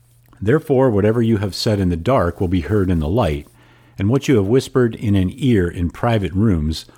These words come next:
will be proclaimed on the housetops."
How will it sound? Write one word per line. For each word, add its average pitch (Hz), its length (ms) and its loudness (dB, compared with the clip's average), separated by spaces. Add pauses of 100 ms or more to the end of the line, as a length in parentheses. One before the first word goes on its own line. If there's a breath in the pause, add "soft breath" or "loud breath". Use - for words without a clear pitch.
(140)
will 113 80 -2
be 117 160 2
proclaimed 104 720 0
on 82 180 -2
the 76 200 -4
housetops." - 720 -6